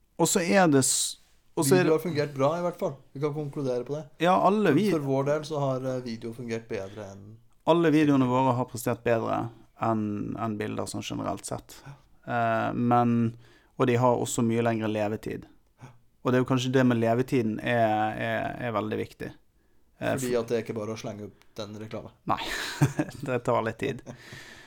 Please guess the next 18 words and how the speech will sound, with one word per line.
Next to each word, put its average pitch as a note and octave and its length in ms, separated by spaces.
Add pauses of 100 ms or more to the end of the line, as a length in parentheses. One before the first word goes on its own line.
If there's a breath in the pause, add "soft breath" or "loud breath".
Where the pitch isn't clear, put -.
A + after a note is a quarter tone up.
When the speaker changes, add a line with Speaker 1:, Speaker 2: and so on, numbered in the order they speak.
(340 loud breath)
Speaker 1:
Ehm, A#2 800 (220)
men C#3 160
vi E3 60
har E3+ 80
gjort, F#3 380
vi D3 120
har D#3+ 100
gjort E3+ 220
veldig C3+ 280
mye, A2+ 1200 (360)
eh, A#2 280
av A#2+ 140
begge A2+ 260
deler. A2+ 360 (320)
Eh, A#2 380
så, B2+ 420
så - 160
video, E3+ 600